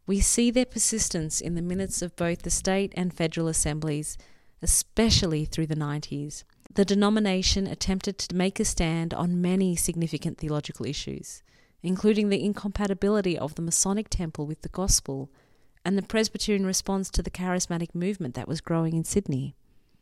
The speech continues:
But the most persistent opposition was directed towards the inclusion of women in the formal offices of the church.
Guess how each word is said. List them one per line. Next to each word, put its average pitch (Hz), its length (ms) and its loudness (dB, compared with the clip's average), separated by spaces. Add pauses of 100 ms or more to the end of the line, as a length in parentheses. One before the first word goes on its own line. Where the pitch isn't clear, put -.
But 180 420 8 (320)
the 175 80 4
most 180 420 6
persistent - 600 2
opposition 151 840 0
was 170 120 4
directed 170 720 2 (420)
towards 190 560 8
the 196 100 8
inclusion 196 480 8
of 202 160 4
women 147 500 2
in 160 140 4
the 156 100 8
formal 170 460 6
offices - 680 0
of 135 160 -2
the 143 100 0
church. - 540 -6